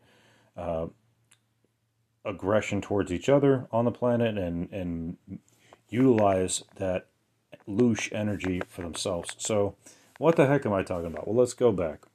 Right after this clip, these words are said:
So this woman states that she's been able to, um, channel the Tegetans,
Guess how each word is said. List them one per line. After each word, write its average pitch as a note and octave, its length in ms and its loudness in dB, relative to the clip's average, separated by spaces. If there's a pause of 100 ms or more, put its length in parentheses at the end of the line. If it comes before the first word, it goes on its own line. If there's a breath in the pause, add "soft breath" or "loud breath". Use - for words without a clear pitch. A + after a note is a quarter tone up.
(380 soft breath)
So A2+ 520 0 (260)
this C3+ 300 -4
woman B2+ 300 6
states A2+ 380 -2
that G#2 140 -2
she's G#2 240 -4
been G#2 160 -4
able G2 200 2
to, G2 600 2 (420 soft breath)
um, E2+ 520 2 (200)
channel C3+ 640 0 (500 soft breath)
the F#2 420 2
Tegetans, C3 720 0